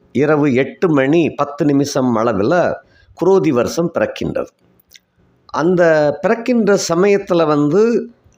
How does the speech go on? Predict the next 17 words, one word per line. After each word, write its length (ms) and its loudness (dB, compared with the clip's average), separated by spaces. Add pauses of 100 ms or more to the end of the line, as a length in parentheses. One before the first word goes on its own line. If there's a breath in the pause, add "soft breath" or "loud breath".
(440)
கிரக 280 0
பாதசாரங்கள் 800 0
எப்படி 320 0
இருக்குது 400 0
அப்படின்னு 280 0
சொன்னால், 720 -2
அசுவினி 440 0
ஒன்றில் 420 0
சூரியன், 680 -2 (460 loud breath)
மிருகசீரிசம் 720 2
மூன்றில் 420 0
சந்திரன், 680 0 (100)
புரட்டாதி 580 0
ஒன்றில் 380 0
செவ்வாய், 540 -2 (340 loud breath)
உத்திரட்டாதி 680 0
மூன்றில் 680 2